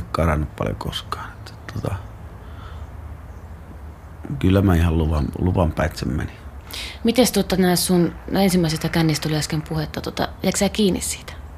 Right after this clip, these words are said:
Speaker 2: Tuliko
Speaker 1: En mä jäänyt, ainakaan tietääkseni. En mä ainakaan mitään selkäsaunaa tai muuta saanut. Se oli niin au-, s-, s-, saumaton se verkko,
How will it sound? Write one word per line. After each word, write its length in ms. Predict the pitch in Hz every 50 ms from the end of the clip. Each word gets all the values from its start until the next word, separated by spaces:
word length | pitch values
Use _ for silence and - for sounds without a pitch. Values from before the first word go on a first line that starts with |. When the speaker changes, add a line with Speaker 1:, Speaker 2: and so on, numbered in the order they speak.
| - - -
Speaker 2:
Tuliko 180 | 101 98 127 139
Speaker 1:
En 120 | 131 117
mä 280 | 104 95 87 87 85 87
jäänyt, 360 | 85 85 82 78 80 85 80
ainakaan 340 | 92 95 90 92 92 90 87
tietääkseni. 720 | 101 101 92 85 - 71 76 - - - 71 73 71 85 - - - - - - - - - - -
En 80 | 92 98
mä 120 | 98 98
ainakaan 280 | 98 95 90 92 92 95
mitään 260 | 95 90 98 95 98
selkäsaunaa 600 | 101 107 95 90 71 73 90 82 76 71 73 76
tai 180 | 71 - 78 78
muuta 320 | 78 73 80 101 - -
saanut. 240 | - - - - -
Se 120 | - 95
oli 180 | 95 92 95 92
niin 280 | 95 98 98 98 - -
au-, 260 | - 98 104 101 -
s-, 140 | - - - - - -
s-, 140 | - - - - - - - - - - - - - - -
saumaton 840 | - - - - 123 123 120 110 104 92 87 87 85 80 78 76 76 - -
se 200 | - - - 92
verkko, 580 | 98 104 101 82 - - - - - - - -